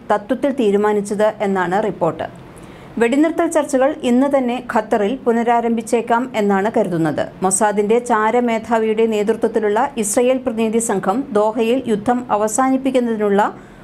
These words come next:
മൂന്ന് ഘട്ട പദ്ധതികൾക്കായുള്ള ഹമാസിന്റെ നിർദ്ദേശം ചർച്ച ചെയ്യും എന്നാണ് പ്രതീക്ഷിക്കുന്നത്. എന്നാൽ ഇസ്രയേൽ യുദ്ധകാര്യ മന്ത്രിസഭ വിളിച്ചു ചേർക്കാൻ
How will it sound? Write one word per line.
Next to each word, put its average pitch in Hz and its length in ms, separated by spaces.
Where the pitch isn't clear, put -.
മൂന്ന് 285 340
ഘട്ട 269 220
പദ്ധതികൾക്കായുള്ള 214 1040
ഹമാസിന്റെ 240 580
നിർദ്ദേശം 240 680
ചർച്ച 220 260
ചെയ്യും 226 480
എന്നാണ് 202 360
പ്രതീക്ഷിക്കുന്നത്. 185 800
എന്നാൽ 302 340
ഇസ്രയേൽ 339 540
യുദ്ധകാര്യ 302 520
മന്ത്രിസഭ 254 560
വിളിച്ചു 233 360
ചേർക്കാൻ 294 480